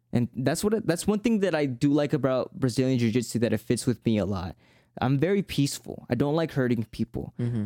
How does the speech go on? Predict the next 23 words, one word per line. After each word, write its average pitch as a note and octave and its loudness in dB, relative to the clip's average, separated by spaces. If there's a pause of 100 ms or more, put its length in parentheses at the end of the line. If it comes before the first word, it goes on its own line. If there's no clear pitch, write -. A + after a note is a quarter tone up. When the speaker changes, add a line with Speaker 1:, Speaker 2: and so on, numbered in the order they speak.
Speaker 1:
but C#3 0
I A#2+ 0
do B2+ 2
like C3 2
being A#2 4
in A2 0
control. - 0 (300)
Speaker 2:
Right. A2+ 2
Speaker 1:
So A2+ 2
I A2 2
like A#2 0 (760)
stopping B2+ 0
everything A#2+ 2
from A2+ 0
getting G#2 2
worse. - -4 (140)
Speaker 2:
Mm-hmm. A#2 -4 (220)
Speaker 1:
Like, G2+ 0
"Hey, A#2 2
chill A#2+ 0
out, B2+ -2 (440)
or A2+ 0
I'll F#2 -6